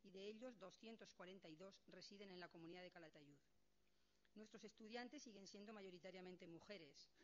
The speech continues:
un cincuenta y nueve por ciento, y el cincuenta y tres por ciento de matriculados se sitúa en la banda entre los veinticinco y los cuarenta años. Durante el curso lectivo se han desarrollado en Calatayud las tradicionales tutorías presenciales,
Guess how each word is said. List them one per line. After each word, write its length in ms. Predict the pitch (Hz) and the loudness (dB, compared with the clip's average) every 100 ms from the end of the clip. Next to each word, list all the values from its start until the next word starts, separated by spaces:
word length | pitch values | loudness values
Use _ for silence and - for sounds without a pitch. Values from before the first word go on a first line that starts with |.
| - | -6
un 140 | 220 | -4
cincuenta 340 | 226 202 180 170 | -2 0 0 0
y 60 | |
nueve 220 | 180 175 | 0 0
por 140 | 165 160 | -2 -8
ciento, 360 | - 147 - - - - - - | -6 -8 -8 -12 -16 -20 -12 -2
y 80 | |
el 80 | 208 | -2
cincuenta 360 | 208 214 202 196 | 0 -2 0 -2
y 40 | |
tres 160 | 214 254 | -2 -2
por 160 | 254 | -2
ciento 300 | 220 240 226 | 0 0 2
de 80 | 175 | 2
matriculados 640 | 175 175 233 - 190 196 208 | 2 0 -4 0 2 2 0
se 100 | 190 | -2
sitúa 460 | 185 - 226 247 - | -4 -4 0 0 2
en 120 | 180 | 0
la 120 | 180 | 2
banda 360 | 202 220 233 254 | 2 2 2 2
entre 260 | 190 180 185 | 0 -2 -2
los 180 | 175 165 | -2 0
veinticinco 720 | 165 165 - 226 233 254 - | -2 -2 -4 -2 0 0 0
y 80 | 180 | -4
los 160 | 175 | -4
cuarenta 440 | - 170 156 151 151 | -4 -2 -2 -4 -8
años. 340 | 151 147 - - - - - - - - - | -12 -14 -16 -16 -18 -20 -20 -18 -18 -10 2
Durante 300 | 214 202 202 | 6 6 4
el 60 | |
curso 280 | 180 220 220 | 0 0 2
lectivo 400 | 208 - 240 262 | 0 0 0 2
se 100 | 269 | 2
han 100 | 185 | 2
desarrollado 520 | 175 180 185 190 196 | 2 0 2 4 4
en 80 | 190 | 4
Calatayud 520 | 185 180 185 185 220 240 - - - | 2 0 0 0 -2 -4 -12 -18 -4
las 200 | 202 208 | -2 0
tradicionales 640 | 202 180 170 185 190 - | 2 2 2 2 2 0
tutorías 420 | 226 190 170 185 - | -2 0 2 2 -2
presenciales, 840 | 175 202 175 - 208 160 160 | -4 -2 0 4 4 2 -2